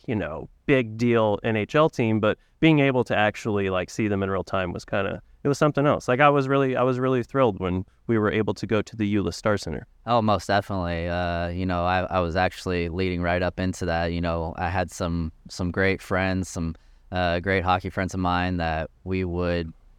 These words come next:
Speaker 2: we would spend our, our weekends, um, Friday, Saturday, Sunday, always up at,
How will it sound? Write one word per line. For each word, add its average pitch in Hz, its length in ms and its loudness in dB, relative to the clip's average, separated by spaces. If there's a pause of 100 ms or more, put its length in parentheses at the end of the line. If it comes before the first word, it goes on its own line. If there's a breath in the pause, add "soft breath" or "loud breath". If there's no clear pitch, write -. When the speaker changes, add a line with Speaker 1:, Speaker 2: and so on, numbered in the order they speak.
(100)
Speaker 2:
we 101 300 0
would 104 160 0
spend 92 380 -2
our, 90 400 2
our 87 180 0
weekends, 87 760 -4 (360)
um, 82 280 -4
Friday, 92 380 2
Saturday, 90 420 0
Sunday, 82 560 -4 (220)
always 87 340 -2
up 87 200 0
at, 85 140 -2